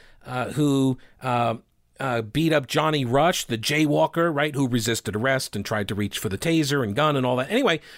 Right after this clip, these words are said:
um, beat him up and then, you know, was dismissed off the force and,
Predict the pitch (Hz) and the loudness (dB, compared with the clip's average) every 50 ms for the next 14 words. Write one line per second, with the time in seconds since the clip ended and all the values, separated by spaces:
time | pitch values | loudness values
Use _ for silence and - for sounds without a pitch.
0 | - - 170 175 165 160 156 147 - - - - - - - 170 208 233 220 190 | -10 -6 -2 -2 0 0 -2 -4 -6 -10 -18 -20 -8 -2 0 2 2 4 4 4
1 | 185 190 185 - 165 156 160 156 156 147 143 143 131 127 120 117 - - _ _ | 2 2 2 0 0 2 2 2 2 0 0 0 0 0 -2 -4 -8 -18 _ _
2 | _ - 139 123 123 113 - 131 113 - - 156 151 - - 139 120 - - - | _ -6 -2 -2 -2 0 0 -2 -2 0 0 0 0 0 0 -2 -2 -2 -6 -10
3 | - - 190 180 180 180 175 175 170 - - 131 120 110 104 | -2 2 4 4 6 6 4 2 2 0 -2 -2 -2 -2 -4